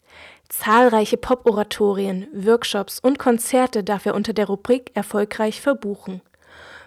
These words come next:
Und jetzt ist er auch bald mit einem Chortag in der Landeshauptstadt Stuttgart. Die Rede ist von Dieter Falk.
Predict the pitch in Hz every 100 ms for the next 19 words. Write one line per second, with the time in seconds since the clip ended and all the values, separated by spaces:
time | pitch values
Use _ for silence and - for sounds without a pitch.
0 | - 220 - 190 208 - - - - -
1 | 208 208 233 - 208 247 262 240 - 220
2 | 214 - 254 269 - 226 226 262 302 254
3 | 196 208 226 247 254 - 294 285 - 208
4 | - 180 180 - _ - _ _ - -
5 | - - 202 190 196 240 262 214 - -
6 | 208 208 233 262 262 - 180 170